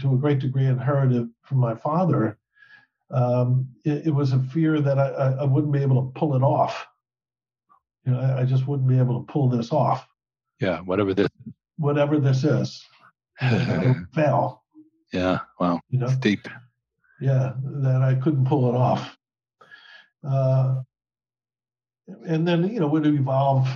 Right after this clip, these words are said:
Speaker 1: from there. I mean, you know, I've, I've been very fortunate in most of my jobs. My, my former boss brought me along with, with him or her because there was chemistry there. So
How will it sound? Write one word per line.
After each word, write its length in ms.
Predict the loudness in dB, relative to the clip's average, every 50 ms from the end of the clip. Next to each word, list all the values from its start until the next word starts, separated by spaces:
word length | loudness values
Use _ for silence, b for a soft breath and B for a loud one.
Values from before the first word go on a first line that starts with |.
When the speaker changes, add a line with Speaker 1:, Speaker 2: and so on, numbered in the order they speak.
| -6 -12 -14 -8
Speaker 1:
from 200 | -2 0 0 2
there. 300 | 2 2 2 2 0 0
I 40 | 0
mean, 440 | 0 2 2 2 2 2 0 -2 -4
you 120 | -2 0
know, 140 | 0 0 0
I've, 240 | 0 0 2 2 0 -2 -4 b b b b b _ _ _ _ _ _
I've 120 | -4 -2 0
been 160 | 0 0 0
very 180 | 0 0 0 0
fortunate 580 | 0 2 2 2 0 0 -2 0 0 0 0
in 200 | 0 0 0 2
most 280 | 2 2 2 2 0 0
of 60 | 0
my 120 | 0 0
jobs. 360 | 0 2 2 2 0 0 -2 -4
My, 240 | -4 -2 0 0 0 -2 -4 -4
my 240 | -2 0 0 0 -2 -2 -6 _ _
former 280 | -2 0 2 2 0
boss 340 | 0 -2 0 0 0 0 0
brought 260 | 0 -2 -2 -2 0
me 60 | -2 -2
along 380 | 0 2 2 0 0 0 2
with, 240 | 2 0 0 -2 -2 0
with 320 | 0 2 2 0 -2 -6 -10 _ _ _ _
him 440 | -2 0 0 2 2 2 0 0 -2 -2
or 140 | -6 -6 -4
her 480 | -2 0 0 2 2 2 2 0 -4 B B B B B B _ _ _ _ -20 -12 -8 -6
because 280 | -6 -6 -4 -2 0 0
there 80 | 2 2
was 120 | 2 0 -2
chemistry 460 | -2 -2 0 0 0 0 0 0 0
there. 420 | 0 0 0 2 2 0 0 -2 -8 _ _ _ _
So 560 | -8 -4 0 0 2 2 2 0 0 -4 -6